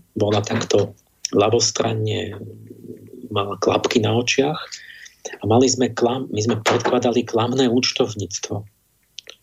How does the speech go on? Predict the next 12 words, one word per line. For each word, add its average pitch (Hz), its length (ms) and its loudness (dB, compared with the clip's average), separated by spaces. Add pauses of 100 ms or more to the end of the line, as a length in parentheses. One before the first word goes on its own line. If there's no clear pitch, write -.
Že 107 80 -2
podnikateľ 123 760 2 (520)
vykazoval 107 600 0
zisky, 143 580 2 (720)
ale, 110 260 4 (240)
ale 110 460 2 (640)
pomlčal 135 480 2
o 110 160 0
tom, 123 160 0
že 123 100 2
on 120 220 0
externalizuje 120 800 2